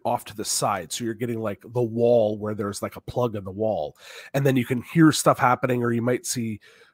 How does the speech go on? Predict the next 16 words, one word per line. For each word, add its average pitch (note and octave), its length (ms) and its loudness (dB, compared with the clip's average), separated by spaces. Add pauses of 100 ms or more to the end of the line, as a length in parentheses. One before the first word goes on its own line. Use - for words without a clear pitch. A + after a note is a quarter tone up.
a B2+ 80 -4
kid C#3 320 0
walk A2+ 300 2
by A2 140 0
with F#2+ 160 -4
its G2 200 -8
feet B2+ 320 -6
and - 80 -16
stuff. - 340 -8
And A#2+ 240 -4
the A2 60 -4
whole E3 480 10
movie D3 260 2
shot - 340 0
like C#3 220 -2
that. E3+ 280 6